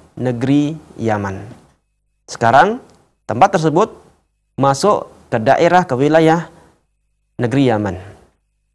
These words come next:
Ya, sebelumnya, ya, daerah ini, ya, antara negeri Oman dan Yaman. Akan tapi, ya, pada akhirnya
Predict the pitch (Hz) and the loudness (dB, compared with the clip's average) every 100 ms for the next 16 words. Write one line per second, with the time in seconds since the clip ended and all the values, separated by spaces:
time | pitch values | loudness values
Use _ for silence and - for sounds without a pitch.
0 | _ _ _ _ - - - - 107 120 | _ _ _ _ -12 -12 -10 -6 -2 0
1 | 135 165 226 285 _ _ - - 262 - | 2 2 0 -6 _ _ -4 -4 -6 -16
2 | _ - 208 165 190 170 190 285 - - | _ -6 -2 0 0 0 0 -2 -12 -20
3 | _ _ _ 127 - 110 113 110 117 - | _ _ _ -2 -2 -2 -2 0 0 -2
4 | - - _ _ - 120 117 120 - 127 | -10 -20 _ _ -4 -2 0 -2 0 0
5 | 175 165 135 170 - 117 123 - - 92 | 2 2 0 0 -2 -2 -2 -4 -12 -12
6 | 98 104 147 104 - - _ _ _ _ | -10 -4 -2 -4 -8 -20 _ _ _ _
7 | _ _ _ _ _ _ _ _ _ - | _ _ _ _ _ _ _ _ _ -6
8 | 107 117 107 98 104 107 135 127 147 170 | -2 -2 -4 -4 -2 0 0 0 2 0